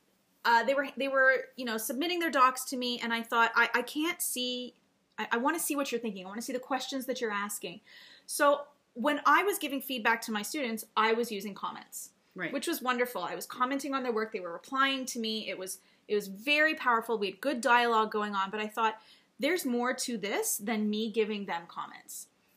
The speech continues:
Speaker 2: Right.
Speaker 1: So we had a talk. I, I did a, I did a think aloud. I showed them,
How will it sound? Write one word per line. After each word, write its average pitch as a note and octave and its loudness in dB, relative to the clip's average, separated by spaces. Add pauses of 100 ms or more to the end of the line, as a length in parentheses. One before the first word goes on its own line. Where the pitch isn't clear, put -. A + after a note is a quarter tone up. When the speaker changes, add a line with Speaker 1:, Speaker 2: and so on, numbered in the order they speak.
(120)
Speaker 2:
Right. - -6
Speaker 1:
So F#3+ 6
we C#4+ 0
had D4+ 4
a F#4 -2
talk. A#3 4
I, G3+ -2
I G#3 2
did B3 0
a, D4 -2
I G#3+ 2
did A3+ 2
a G3+ 2
think D4+ -2
aloud. B3+ 10
I - -6
showed A#3+ 0
them, G#3+ -4